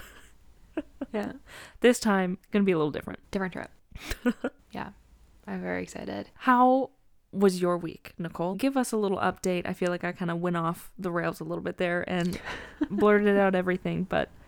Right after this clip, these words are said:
Speaker 2: my coffee has really hit this morning. <laughs>
Speaker 1: I love that for you. My week has been very fun. Weather has been incredible. Last night I actually went to a pottery class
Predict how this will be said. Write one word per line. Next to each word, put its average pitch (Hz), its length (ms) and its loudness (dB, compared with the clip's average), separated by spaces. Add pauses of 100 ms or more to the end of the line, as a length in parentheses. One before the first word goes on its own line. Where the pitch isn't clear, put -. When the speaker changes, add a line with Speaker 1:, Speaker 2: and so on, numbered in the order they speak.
(500)
Speaker 2:
my 202 120 6
coffee 214 300 6
has 180 140 4
really 160 260 2
hit 156 160 -8
this 147 120 -6
morning. - 260 4 (460)
<laughs> - 460 -8
Speaker 1:
I 208 60 0
love 302 140 0
that 185 120 0
for 165 80 -8
you. 101 220 -6 (260)
My 185 480 -6 (100)
week 190 220 -6
has 196 220 -8
been 175 540 -6 (800)
very 214 140 -6
fun. 196 400 -8 (200)
Weather 170 220 -6
has 165 120 -6
been 170 100 -4
incredible. 165 560 -6 (440)
Last 185 240 0
night 190 120 -4
I 180 40 -6
actually 180 220 -6
went 196 100 -8
to 220 60 -4
a 220 40 -4
pottery 160 420 -6
class 175 540 -6